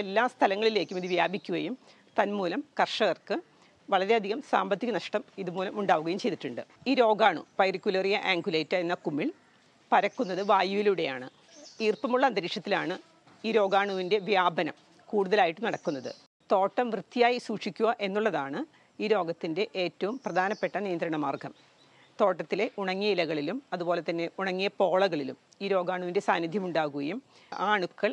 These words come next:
അതിൽ നിന്ന് വായുവിലൂടെ പരന്ന് കായകളിലെത്താൻ സാധ്യതയുള്ളതുകൊണ്ട് ഉണങ്ങിയ ഇലകളും പോളകളും മുറിച്ചു മാറ്റി തോട്ടം വൃത്തിയായി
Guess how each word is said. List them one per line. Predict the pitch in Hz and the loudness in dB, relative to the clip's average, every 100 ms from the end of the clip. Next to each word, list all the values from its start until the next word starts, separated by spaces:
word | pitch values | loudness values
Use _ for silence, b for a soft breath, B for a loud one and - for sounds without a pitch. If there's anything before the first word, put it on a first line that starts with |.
| - | 0
അതിൽ | 185 185 | -2 -2
നിന്ന് | 190 196 185 | -4 -2 2
വായുവിലൂടെ | 180 180 185 190 208 | 2 2 0 0 -2
പരന്ന് | 165 156 269 - b b - - 165 - | -2 -4 -6 -8 b b -20 -16 -14 0
കായകളിലെത്താൻ | 202 190 196 214 196 - 214 - | 2 2 2 0 0 -2 -4 0
സാധ്യതയുള്ളതുകൊണ്ട് | 226 175 170 175 170 147 135 135 311 _ - | 0 0 0 -2 -2 -4 -4 -4 -6 _ -8
ഉണങ്ങിയ | 196 208 226 | -4 0 0
ഇലകളും | 175 156 202 285 b b - | 0 -2 -4 -8 b b -2
പോളകളും | 196 185 190 214 269 | 2 2 2 2 0
മുറിച്ചു | 202 - 220 | -2 -2 -2
മാറ്റി | 147 220 | -2 -2
തോട്ടം | 180 170 208 | -4 -2 -4
വൃത്തിയായി | - 175 220 | -4 -2 -2